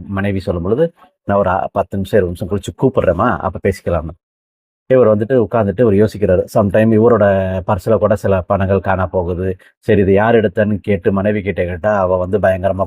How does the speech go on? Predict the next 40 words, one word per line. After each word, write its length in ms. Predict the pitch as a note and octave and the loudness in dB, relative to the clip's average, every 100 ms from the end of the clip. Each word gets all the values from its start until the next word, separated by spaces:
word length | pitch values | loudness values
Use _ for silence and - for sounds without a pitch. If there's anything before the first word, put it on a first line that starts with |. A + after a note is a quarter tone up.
| - | 2
கோவப்படுவா, 640 | G#2+ G2 F2+ E2 F2 F2 - _ _ | 2 2 0 -4 -4 -4 -6 _ _
"என்னத்துக்கு 440 | G#2+ A2 G#2+ F#2+ | -2 0 -2 0
இதை 120 | G2 | 0
போய் 180 | F2 G#2 | 2 4
அவள்கிட்ட 240 | F#2 F#2+ G2 | 4 2 -2
கேட்கணும்?" 380 | G2+ G2 G2+ F#2+ | -4 -4 -4 -6
அப்படின்னு 180 | F2+ F#2+ | -6 -8
சொல்லிட்டு 400 | G2 F#2 F2 B2+ | -6 -8 -4 -2
திருப்பி 300 | A2 A2+ G#2+ | 0 0 0
என்ன 160 | F#2+ | 0
பண்றாங்க, 580 | F2+ F2+ E2+ F2+ C3 A2 F2+ _ _ _ _ _ _ _ _ _ _ _ _ - | -2 -4 -2 -2 0 -2 -4 _ _ _ _ _ _ _ _ _ _ _ _ 0
ஆ, 640 | G#2+ G2 F#2+ F#2+ G2 G2+ | 2 2 2 0 -2 -4
மீட்டிங் 460 | G2 B2 A#2+ A2 G2+ | -2 0 2 2 2
முடிஞ்ச 140 | G2 | 4
உடனே 220 | F#2+ G2+ | 4 4
இவர் 180 | A2+ G2+ | 4 4
மனைவிக்கு 340 | F#2+ G#2 G#2 F#2+ | 2 2 0 0
கால் 200 | G2 F#2+ | 0 0
பண்ணி 180 | F#2+ | 0
கேக்குறாங்க. 580 | F#2+ F#2+ F2+ F2+ F#2+ C#3 | -2 -2 -2 -4 -2 -4
கால் 220 | - G#2+ | 0 0
பண்ணிட்டு 560 | G2+ G2 F#2 A2+ G2+ F#2+ | 0 -2 2 2 4 2
என்ன 360 | G2+ A2 G#2 F#2+ | 0 0 0 -2
பண்ணும்போது, 460 | - F2 F2 G2+ D3 - _ _ | -6 -6 -2 0 0 -2 _ _
இந்த 140 | G2+ G2+ | -4 -2
மாதிரி, 140 | G#2 | 0
"அம்மா, 200 | G#2 A2+ | 0 0
அந்த 160 | G#2 F#2 | -2 -2
ஆயிரம் 200 | G2 G2+ | -2 0
ரூபாய் 160 | A2+ | -2
கீழே 180 | F#2+ C#3 | 0 0
கிடந்துச்சு, 600 | A2+ F#2+ G#2 G#2 G2 E2+ | 2 -2 -4 -6 -8 -6
அதை 180 | F2 F#2 | -4 -4
நான் 220 | F#2 G#2 | 0 0
தான் 100 | A2+ | 2
எடுத்து 320 | A#2 G#2 F#2 G2+ | 2 2 0 -2
என்னோட 140 | F#2+ F2+ | -2 -2
பர்ஸ்ல 240 | G2 - | -2 0
எடுத்து 280 | G2+ F2 G2+ | -2 0 -4
வச்சுக்கிட்டேன்," 420 | - G#2 G2+ F#2+ | -4 -4 0 0